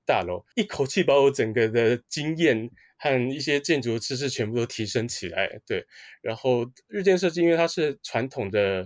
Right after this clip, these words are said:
日本的设计公司，所以他们就是把你当作你会在这边待一辈子，所以他很愿意花时间去教你所有的东西。然后我记得那时候我就是有一个前辈，他就是所有东-，东-，东西就是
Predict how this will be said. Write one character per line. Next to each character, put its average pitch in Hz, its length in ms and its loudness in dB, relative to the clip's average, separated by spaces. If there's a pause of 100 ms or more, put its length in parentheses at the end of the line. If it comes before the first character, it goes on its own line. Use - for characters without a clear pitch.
(160)
日 139 140 2
本 98 220 0
的 95 100 -4
设 120 180 -2
计 107 160 -6
公 104 240 -4
司， 113 160 -8
所 143 140 2
以 120 160 2
他 226 140 2
们 214 100 4
就 220 100 2
是 208 140 0
把 156 160 2
你 165 140 2
当 156 260 2
作 160 220 4
你 113 120 0
会 139 140 6
在 143 120 4
这 135 60 4
边 131 200 2
待 123 120 2
一 104 120 -2
辈 107 240 0
子， - 320 -12
所 - 160 0
以 - 20 -2
他 175 160 4
很 127 180 2
愿 156 160 2
意 147 120 2
花 143 200 2
时 123 220 -4
间 120 160 0
去 127 100 -4
教 123 280 0
你 113 100 -2
所 110 220 0
有 110 100 4
的 95 100 -2
东 101 220 -2
西。 95 380 -8 (160)
然 104 160 -4
后 117 420 0
我 117 160 -8
记 160 140 0
得 139 80 4
那 143 100 2
时 143 100 -10
候 127 100 4
我 101 100 0
就 123 120 -2
是 120 440 0
有 110 100 -4
一 104 40 -4
个 120 60 -2
前 107 280 -4
辈， 110 180 2
他 - 180 -4
就 123 140 -2
是 131 180 -10 (140)
所 160 320 4
有 143 180 6
东-， 135 220 2
东-， 165 160 0
东 165 180 2
西 160 160 -2
就 156 160 2
是 143 160 0